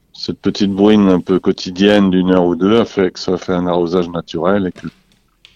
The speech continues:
la piste est restée bonne. On a rarement vu le dernier jour de Deauville, euh, avec une piste aussi bonne qu'hier.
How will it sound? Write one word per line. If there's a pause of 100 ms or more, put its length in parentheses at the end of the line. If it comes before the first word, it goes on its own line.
la
piste
est
restée
bonne.
On
a
rarement
vu
le
dernier
jour
de
Deauville,
euh, (520)
avec
une
piste
aussi
bonne
qu'hier.